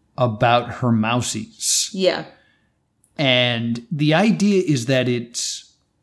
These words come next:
Speaker 1: that Elmyra's the one filming it, so everything kinda, like, is out of focus, out of frame, and shaky cam.
Speaker 2: Yeah.
Speaker 1: But really, they're just doing that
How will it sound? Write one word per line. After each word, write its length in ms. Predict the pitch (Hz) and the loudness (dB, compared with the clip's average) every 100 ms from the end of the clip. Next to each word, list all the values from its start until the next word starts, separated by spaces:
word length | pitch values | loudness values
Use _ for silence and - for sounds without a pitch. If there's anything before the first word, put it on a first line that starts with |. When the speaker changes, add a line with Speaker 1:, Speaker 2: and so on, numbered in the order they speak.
| - | -4
Speaker 1:
that 320 | 143 143 - | -2 -2 -2
Elmyra's 560 | 156 147 151 180 175 - | 0 2 4 4 2 2
the 80 | |
one 240 | 135 127 123 | 2 2 0
filming 500 | - 117 113 131 160 | -4 -12 -6 0 0
it, 320 | 180 - _ _ - | 0 -6 _ _ -8
so 260 | - 151 | -2 0
everything 540 | 131 135 143 131 143 131 | 0 0 0 2 0 0
kinda, 320 | 131 135 127 | 0 -2 0
like, 320 | 117 113 110 | -2 -2 -4
is 160 | 120 123 | -8 -6
out 220 | 127 123 | -2 0
of 100 | 123 | -2
focus, 540 | 123 - 120 117 127 123 | -4 -2 -2 0 -2 0
out 180 | 117 110 | 0 0
of 80 | |
frame, 400 | 107 - 113 120 | -2 -2 0 2
and 160 | 117 110 | 2 0
shaky 380 | - 120 113 147 | 0 -2 0 -2
cam. 580 | - 160 185 220 226 - - | 0 0 2 2 0 -6 -4
Speaker 2:
Yeah. 340 | 208 190 165 170 - _ - | 0 0 -2 -10 -18 _ -2
Speaker 1:
But 180 | 143 | 0
really, 380 | 160 156 240 220 | 2 2 4 4
they're 160 | 165 165 | 4 2
just 280 | 156 143 110 | 2 0 2
doing 400 | 143 151 143 127 | 2 4 2 2
that 320 | 120 113 | 0 -4